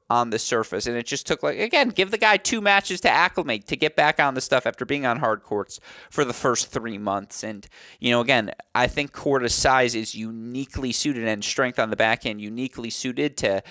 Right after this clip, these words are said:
handle the game of Carlos Alcaraz. Korda also played a, not a flawless match, but a very, very high-level match. And I think this result is a testament to Korda more than anything about hitting the panic meter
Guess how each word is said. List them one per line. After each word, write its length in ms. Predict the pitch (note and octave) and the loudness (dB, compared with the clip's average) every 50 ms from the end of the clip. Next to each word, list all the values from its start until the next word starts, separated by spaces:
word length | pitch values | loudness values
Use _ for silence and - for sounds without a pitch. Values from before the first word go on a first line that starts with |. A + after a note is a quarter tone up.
| - - - - - _ _ _ _ _ _ _ - | -20 -20 -20 -20 -20 _ _ _ _ _ _ _ -12
handle 480 | - - F3 D#3 C#3+ C#3+ C#3+ D3+ D3 D3 | -8 -2 0 2 2 2 4 4 2 4
the 120 | C3+ B2+ | 2 0
game 400 | G#2 C3+ B2+ B2 C3 C#3 D#3 E3+ - - | 2 2 2 2 2 0 -2 -2 2 4
of 280 | C3+ C3+ C#3 - - | 4 4 4 2 -2
Carlos 360 | - - C#3+ C3+ B2 A#2+ A#2+ | -2 0 2 2 2 2 2
Alcaraz. 420 | - B2 C3+ - - F3+ F3+ F3+ - | 2 0 0 2 0 -2 -2 -2 -2
Korda 200 | - G#3 G3 F#3 | -2 0 2 4
also 280 | E3+ D3+ D3+ - D#3 | 4 4 2 0 -4
played 400 | C#3 - - D3 C#3 C3 B2 A#2 - - - - - - - - - - _ - | -4 -2 0 2 2 2 0 -2 -4 -12 -20 -20 -20 -20 -20 -20 -20 -16 _ -4
a, 160 | - G#2 G#2+ G#2 - _ - - - | -4 -4 -4 -6 -12 _ -16 -14 -14
not 300 | - D3+ F3+ F3+ E3+ D#3 | -4 0 2 4 4 4
a 20 | C3 | 2
flawless 520 | - - E3+ D#3+ D#3 C#3+ A#2+ A2 - - | 0 2 4 4 4 4 2 0 0 -2
match, 300 | A#2+ G#2+ G2+ G#2 - - G#2 | -2 0 -2 -2 -4 -4 -4
but 140 | A2 A2+ G#2+ | -2 -2 -2
a 20 | |
very, 520 | G#2+ G#2 G#2+ A2+ A#2 B2 C3 C3 B2 A#2+ A2+ | -4 -8 -8 -2 2 4 4 4 4 4 2
very 280 | G#2 A2+ A2 A2 G#2 | 2 2 2 2 2
high-level 480 | G2+ A2+ A2 G#2+ F#2+ F#2+ G#2 G2+ G2 F#2+ | 2 2 2 2 2 0 0 -2 -2 -4
match. 420 | G2 G2+ G2 G2 G#2 F#2+ - - - | -2 0 0 -2 -2 -4 -8 -10 -8
And 220 | - G#2+ G#2 G2 - | -6 -4 -2 -2 -2
I 80 | G#2 | -2
think 280 | A2+ - B2 A#2 - - | -4 -6 -8 -10 -10 -8
this 220 | G#2+ A2+ - - | -8 -6 -6 -6
result 340 | A2+ G#2+ - G2+ G2 - - | -8 -4 -4 -4 -4 -4 -6
is 100 | G2+ F#2+ | -12 -14
a 60 | F#2+ | -8
testament 420 | - A#2+ G#2+ - - G#2 G2+ F#2+ - | -4 -4 -4 -4 -6 -10 -16 -16 -18
to 80 | - - | -18 -12
Korda 380 | - - B2 A2+ A2 A2 G#2 | -6 -2 0 0 2 0 -2
more 160 | G#2 G2 G2 | -2 -4 -6
than 160 | G2 G2 G2 G2 | -6 -6 -8 -10
anything 300 | E2+ D#2 - - G#2+ G#2 | -10 -10 -10 -10 -8 -6
about 180 | G2+ G2 G2+ | -6 -6 -4
hitting 220 | - G#2+ G2+ G#2 G2 | -6 -8 -10 -8 -10
the 80 | G2 | -10
panic 340 | - - G#2+ G2+ G#2 - - | -8 -8 -8 -8 -10 -10 -10
meter 260 | G#2 G#2+ G2+ G#2 F2+ | -10 -6 -4 -4 -2